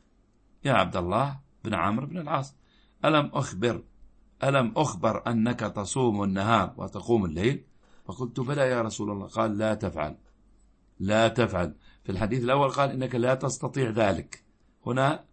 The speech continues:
قال: "لا تفعل"، نهاه: "صم وأفطر وقم ونم، فإن لجسدك عليك حقا،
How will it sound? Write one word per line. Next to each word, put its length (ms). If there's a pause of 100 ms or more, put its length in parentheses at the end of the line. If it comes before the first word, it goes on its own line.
(140)
قال: 280
"لا 180
تفعل"، 540 (380)
نهاه: 560 (840)
"صم 360 (160)
وأفطر 720 (200)
وقم 420
ونم، 460 (440)
فإن 460
لجسدك 760
عليك 500
حقا، 800